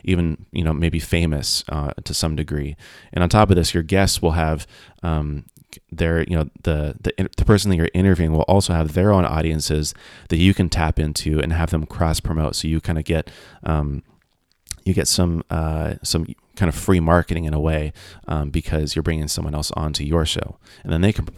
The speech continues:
they can promote it for you. Um, the cons is that it takes a ton of work to find and schedule and record with guests. Um, and so also interviewing is a really unique skill that you have to hone in as well.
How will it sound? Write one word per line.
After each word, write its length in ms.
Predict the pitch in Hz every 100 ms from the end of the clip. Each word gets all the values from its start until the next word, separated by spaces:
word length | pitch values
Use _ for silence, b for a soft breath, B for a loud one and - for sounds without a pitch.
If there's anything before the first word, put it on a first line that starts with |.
| -
they 260 | 90 - 92
can 180 | 87 80
promote 280 | - 76 71
it 80 |
for 180 | - 85
you. 160 | 78 - B B B B -
Um, 220 | 82 78
the 80 | -
cons 320 | 107 104 98
is 100 | 85
that 160 | 85 -
it 120 | -
takes 300 | 87 85 -
a 100 | 80
ton 580 | - - - 90 82 78 -
of 200 | 80 73
work 260 | 80 73 -
to 100 | 78
find 500 | - 80 80 78 - B B
and 160 | 78 -
schedule 540 | - 78 73 78 78
and 100 | 80
record 520 | 78 - 85 78 73 -
with 200 | 76 -
guests. 420 | 80 - - - B B B B
Um, 340 | - 80 76 73 -
and 100 | 82
so 400 | 85 80 80 - -
also 340 | 117 - 92
interviewing 500 | 101 104 90 82 82
is 120 | 76
a 60 | 80
really 340 | 85 80 78 B B B
unique 380 | 87 82 82 82
skill 320 | - - 85
that 80 | 80
you 80 | 71
have 160 | 76 -
to 60 |
hone 260 | 76 80 78
in 140 | 73
as 160 | 71 78
well. 240 | 87 -